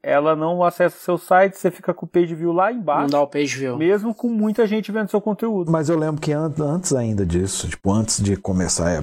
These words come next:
Speaker 3: a era da rede social, já tinham conseguido resolver isso.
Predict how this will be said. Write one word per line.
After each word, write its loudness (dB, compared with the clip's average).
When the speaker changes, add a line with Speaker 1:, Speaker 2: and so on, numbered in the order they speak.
Speaker 3:
a -2
era 0
da 0
rede -4
social, 0
já -2
tinham -4
conseguido 0
resolver 0
isso. -4